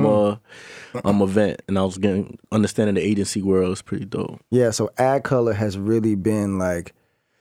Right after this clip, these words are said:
Speaker 1: uh, Tiffany R Warren, the creative
Speaker 2: Yep.
Speaker 1: ad,
Speaker 2: Yes.
Speaker 1: Ad Color,
Speaker 2: Met her there.
Speaker 1: like, she hit me on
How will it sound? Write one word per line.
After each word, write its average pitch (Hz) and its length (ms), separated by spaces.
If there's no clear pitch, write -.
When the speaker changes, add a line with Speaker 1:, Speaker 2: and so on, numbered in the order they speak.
Speaker 1:
uh, 92 220
Tiffany 117 320
R 104 200
Warren, 101 400
the 90 80
creative 101 380
Speaker 2:
Yep. - 60
Speaker 1:
ad, 107 260
Speaker 2:
Yes. 104 240
Speaker 1:
Ad 107 160
Color, 98 300
Speaker 2:
Met 101 140
her 101 120
there. 101 240
Speaker 1:
like, 95 260
she - 280
hit 117 240
me 104 200
on 87 460